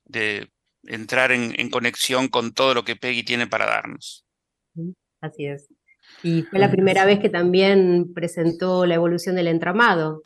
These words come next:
Speaker 2: y ahí lo que tenemos que reconocer es que siempre el ser humano está evolucionando. Así que sí, me, me,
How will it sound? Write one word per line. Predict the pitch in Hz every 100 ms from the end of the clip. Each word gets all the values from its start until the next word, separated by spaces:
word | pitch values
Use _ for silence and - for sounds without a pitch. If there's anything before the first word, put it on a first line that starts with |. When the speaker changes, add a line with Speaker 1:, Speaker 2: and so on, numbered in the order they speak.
| 185
Speaker 2:
y |
ahí | 175 196 214 240 240 _ _ -
lo | 165
que | 170 165 -
tenemos | 160 160 175 175
que | 175
reconocer | 165 165 165 165 180
es | 175
que | 170
siempre | - 190 185 - 156 156 _ _ -
el | 156 156 151 151
ser | 151 175 170
humano | 170 165
está | 165 - 196 175
evolucionando. | 156 156 156 147 147 143 139 147 143 _ _ _ _ _ _
Así | 139
que | 156 165
sí, | - 139 156
me, | 147
me, | 139 151 147 147 139 135